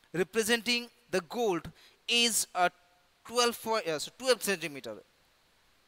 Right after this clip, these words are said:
And each other bands is ten point five centimeter wide. Find the area of each five,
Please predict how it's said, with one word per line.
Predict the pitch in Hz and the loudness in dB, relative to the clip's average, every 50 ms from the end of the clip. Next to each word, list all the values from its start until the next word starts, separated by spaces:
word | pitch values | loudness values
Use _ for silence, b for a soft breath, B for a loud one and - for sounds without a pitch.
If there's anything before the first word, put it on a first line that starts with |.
| _ _ _ _ _ _ _ _ _ _ _ _ _ b b b b b b b b | _ _ _ _ _ _ _ _ _ _ _ _ _ b b b b b b b b
And | - 202 185 180 185 - - | 4 4 4 4 2 -2 -2
each | 247 247 - - - - | -2 -2 -2 -2 -6 -2
other | - 180 190 202 175 233 247 254 254 - - - _ - 170 147 | 2 4 4 6 8 8 8 8 6 2 -6 -20 _ -20 -12 4
bands | 156 208 196 190 175 170 180 208 - - - - - _ _ _ _ _ _ _ _ - | 6 8 8 8 6 4 0 -4 -6 -6 -6 -8 -12 _ _ _ _ _ _ _ _ -4
is | 226 220 220 - - | -2 -2 0 -2 -4
ten | - - 226 226 226 | -2 0 0 0 0
point | 214 - 220 226 226 226 | -2 -2 -2 -2 -2 -2
five | - - 202 196 180 | 0 2 2 2 2
centimeter | - 196 190 185 170 180 170 180 185 185 165 | 0 -2 -4 -4 -4 -8 -6 -4 -4 -4 0
wide. | 156 151 147 139 131 123 - - b b b b b b | 0 0 0 0 -2 -6 -10 -18 b b b b b b
Find | - - - 202 208 214 208 | -4 2 4 4 4 4 4
the | 226 226 - | 2 0 2
area | - 214 214 220 226 226 240 262 254 254 254 214 - - | 0 2 2 2 2 2 2 2 2 2 0 -2 -4 -2
of | 190 190 - - - - - | 2 2 2 2 0 -6 -4
each | 262 254 254 - - | -2 -2 -2 -2 -4
five, | - - - - 208 190 196 196 208 | -6 -6 0 4 6 8 8 6 4